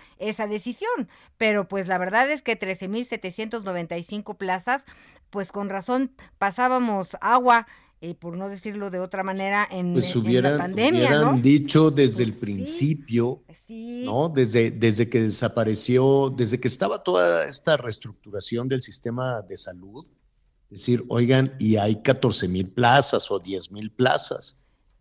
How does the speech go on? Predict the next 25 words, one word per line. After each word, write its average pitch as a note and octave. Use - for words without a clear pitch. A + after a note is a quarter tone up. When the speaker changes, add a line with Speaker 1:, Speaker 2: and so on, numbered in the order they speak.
Speaker 1:
Este, E3
y G#3
bueno, C4+
y B3+
vienen C#4
las D4
especialidades G3+
que F#3
s-, -
que F#3
más G#3
se G#3
requieren. D4
Por A3+
ejemplo, C4+
eh, F3+
pues, F#3
de F#3+
medicina G#3+
interna, C#4
mil B3+
setecientos A#3
cincuenta F3
y D#3
tres. F3+